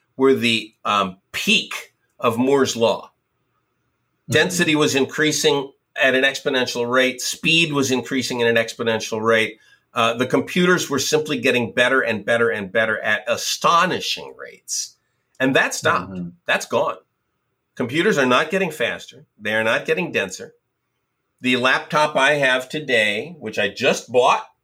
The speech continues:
Speaker 1: uh, a month ago, is not
Speaker 2: Mm-hmm.
Speaker 1: significantly better than the one I replaced it with that's five years old.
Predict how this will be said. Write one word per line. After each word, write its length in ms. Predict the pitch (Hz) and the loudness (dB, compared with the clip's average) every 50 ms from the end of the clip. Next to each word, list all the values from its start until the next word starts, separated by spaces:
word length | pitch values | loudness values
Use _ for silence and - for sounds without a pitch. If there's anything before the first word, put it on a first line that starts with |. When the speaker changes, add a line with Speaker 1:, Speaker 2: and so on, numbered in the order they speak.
| - | -4
Speaker 1:
uh, 320 | - 110 104 98 95 95 90 - | -2 0 0 2 0 -2 -2 -4
a 80 | 101 98 | -6 -4
month 300 | 101 110 113 - - - | -2 -2 -2 -2 -2 -8
ago, 320 | 98 92 90 92 - - _ _ _ _ _ _ _ _ _ _ - | -8 -8 -8 -8 -10 -14 _ _ _ _ _ _ _ _ _ _ -2
is 340 | 143 147 147 143 147 - - | 0 2 2 2 0 -8 -8
not 340 | - 123 127 135 147 180 - - | -4 0 2 2 2 2 0 -2
Speaker 2:
Mm-hmm. 80 | 135 | -4
Speaker 1:
significantly 600 | - 175 156 151 151 151 147 151 143 - 147 131 117 | -4 -4 0 0 0 0 0 -4 -4 -4 -4 -4 0
better 320 | 123 123 120 135 151 151 | 2 2 2 4 2 2
than 140 | 139 127 120 | 2 2 2
the 80 | 123 117 | 2 2
one 260 | 117 127 131 135 135 | 2 2 2 4 2
I 80 | 127 123 | 2 4
replaced 540 | 117 113 113 - 143 139 151 151 151 - | 2 2 0 0 0 0 0 0 -2 -6
it 100 | 120 - 110 | -8 -6 -2
with 200 | 110 110 135 151 | 0 0 0 0
that's 160 | 143 117 - | -2 -4 -4
five 260 | - 135 131 127 131 127 | -2 -2 0 0 0 0
years 200 | 131 131 117 131 | -2 -4 -2 -4
old. 200 | 120 95 - | -6 -8 -8